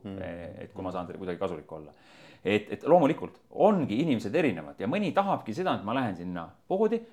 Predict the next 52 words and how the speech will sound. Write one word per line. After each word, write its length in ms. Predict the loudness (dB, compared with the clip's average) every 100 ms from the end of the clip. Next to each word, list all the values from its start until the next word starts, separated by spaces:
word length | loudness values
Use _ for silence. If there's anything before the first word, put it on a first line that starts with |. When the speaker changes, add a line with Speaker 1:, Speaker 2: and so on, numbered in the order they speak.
| -8
Speaker 2:
ma 40 | 0
võtan 180 | 0 2
natukene 440 | 2 0 -2 -2 0
aega 140 | 2
mõtlemiseks, 640 | 4 4 2 -6 -6 -4 2
ma 80 | 2
vaatan 240 | 2 -2
natukene 320 | -4 -4 -4
ringi 460 | -2 -2 -2 -2 -4 -4
ja 80 | -4
siis 80 |
ma 80 | -4
suhtlen 320 | -4 -6 -4
alles 160 | -6 -6
selle 160 | -10 -6
müüjaga. 400 | -4 -4 -8 -14 -16
Speaker 1:
Ja, 60 | -14
ja. 140 | -12 -8
Speaker 2:
Ja, 240 | 2 6 8 6
ja 220 | 4 2 4
teine 240 | 4 4
on 80 | 2
juba 160 | 4 4
kodus 240 | 4 2
kõik 140 | -2 0
küsimused 260 | 0 2 4
valmis 320 | 4 2 -2
mõelnud, 220 | -2 -2
ta 60 | -2
tahab 100 | 0 0
otse 160 | 0
süüa-, 460 | -2 -2 -2 -2 0
suhelda 260 | 0 -2 -2
müüjaga, 360 | -2 -2 -2 -4
aga 140 | -2
noh, 40 | 0
taaskord, 300 | -2 -2 -6
see 80 | -4
on 80 | -2
selline 240 | -4 -6
koolituse 560 | -4 -2 0 -4 -8 -4
osa, 300 | -2 -2 -6 -8 -20 -16
et 240 | -10 -10 -10
kuidas 400 | -8 0 0 2
müüjad 240 | 0 0 0
oskavad 400 | -2 -4 -6 -6 -8
seda 300 | -6 -4 -2
võimalikult 400 | -2 -4 -6 -10
hästi 180 | -8 -2
ära 80 | -2
tunda 460 | -2 -4 -2 0 0 -4 -12 -4
ja, 220 | 0 0